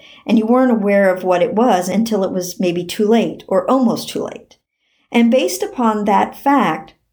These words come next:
that I've been doing this for more than fifteen years,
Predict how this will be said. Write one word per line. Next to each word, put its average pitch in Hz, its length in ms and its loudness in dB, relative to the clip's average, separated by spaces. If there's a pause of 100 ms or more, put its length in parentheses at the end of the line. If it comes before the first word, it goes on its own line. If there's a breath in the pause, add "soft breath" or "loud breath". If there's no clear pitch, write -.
(160)
that 220 200 2
I've 220 220 2
been 196 200 0
doing 247 300 4
this 185 200 0
for 208 160 0
more 190 200 2
than 170 200 -4
fifteen 175 500 -6
years, 190 600 0